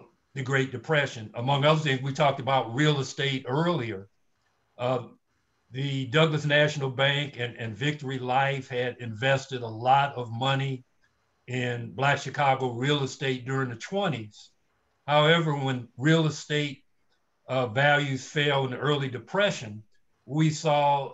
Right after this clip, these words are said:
a, a lot of these properties literally become white elephants, 'cause in fact, Overton Hygienic building itself became a proverbial white, white elephant in that regard. And literally during the nineteen thirties, we saw,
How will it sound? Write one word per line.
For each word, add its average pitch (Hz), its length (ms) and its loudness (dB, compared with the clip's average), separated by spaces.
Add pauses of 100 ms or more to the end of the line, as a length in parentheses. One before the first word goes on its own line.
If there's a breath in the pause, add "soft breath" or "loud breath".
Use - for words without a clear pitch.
a, 131 260 -6
a - 20 -4
lot 151 280 6
of 135 80 -6
these 135 180 -6
properties 135 680 0
literally 143 460 0
become 139 640 -6 (500)
white 147 340 4
elephants, 175 480 0
'cause 143 200 2
in 139 80 -2
fact, 147 320 4
Overton 156 360 2
Hygienic 160 640 2
building 156 400 2
itself 175 520 0 (720 soft breath)
became 143 520 -2
a 139 140 -2
proverbial 135 760 -4
white, 131 420 0 (100)
white 131 360 -2
elephant 131 520 0
in 113 100 -8
that 117 240 -8
regard. 110 500 -8 (760)
And 165 200 4
literally 240 440 4
during 190 260 4
the 180 60 -2
nineteen 180 540 0
thirties, 175 440 -2
we 160 140 -2
saw, 151 460 -2